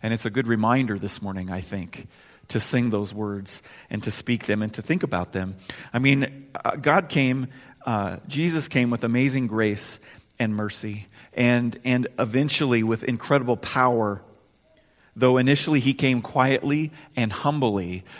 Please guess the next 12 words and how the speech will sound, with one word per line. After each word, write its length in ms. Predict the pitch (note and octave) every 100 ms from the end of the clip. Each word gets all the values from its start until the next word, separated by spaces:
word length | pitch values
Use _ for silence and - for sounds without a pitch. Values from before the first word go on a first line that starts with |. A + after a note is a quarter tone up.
| -
the 140 | A#2+
way 380 | G#2+ B2+ D3 D3
that 320 | - - A#2+
he 140 | - A2+
came 420 | - C#3 C3 B2+
and 140 | A2+ A2
what 200 | B2+ -
he 200 | - A#2
did 640 | G2+ A2+ A2 A#2+ B2+ C3+ - - -
transformed 920 | - C3+ A#2+ - - C#3+ C#3 D3+ C#3
and 260 | A#2 A#2
changed 520 | - C3+ B2+ B2 A2+